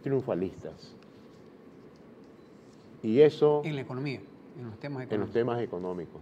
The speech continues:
Speaker 1: sí. Mucha, mucho triunfalismo. La economía no se maneja así. La economía, incluso la política que se ha aplicado en los últimos dos años, ha sido contradictoria con el crecimiento económico.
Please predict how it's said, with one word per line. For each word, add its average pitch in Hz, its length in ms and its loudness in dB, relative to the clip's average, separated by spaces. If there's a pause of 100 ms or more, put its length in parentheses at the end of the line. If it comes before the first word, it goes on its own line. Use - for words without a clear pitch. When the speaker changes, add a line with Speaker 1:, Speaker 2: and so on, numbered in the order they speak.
Speaker 1:
sí. - 80 -18 (460)
Mucha, 123 520 6
mucho 135 300 2
triunfalismo. 80 540 -8 (800)
La 104 80 2
economía 131 480 6
no 139 140 2
se 135 120 -2
maneja 98 360 -4
así. 82 200 -12 (480)
La 120 80 2
economía, 135 640 4 (680)
incluso 123 560 6 (1400)
la 120 280 4
política 131 640 2
que 110 160 -2
se 131 160 0
ha 147 60 6
aplicado 156 480 2
en 117 60 0
los 104 160 0
últimos 143 400 0
dos 139 200 0
años, 117 320 -2
ha 127 120 0
sido 175 320 4
contradictoria 151 920 4
con 101 160 -2
el 95 80 -6
crecimiento 92 480 -6
económico. 104 520 -8